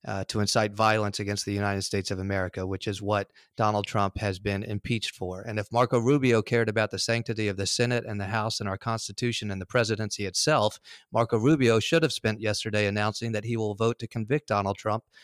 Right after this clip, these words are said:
so he can no longer run for public office or ever hold any position of public trust in the United States again.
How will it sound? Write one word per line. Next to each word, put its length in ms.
so 140
he 120
can 160
no 140
longer 320
run 160
for 140
public 360
office 440
or 180
ever 220
hold 260
any 160
position 440
of 80
public 280
trust 300
in 60
the 80
United 340
States 460
again. 380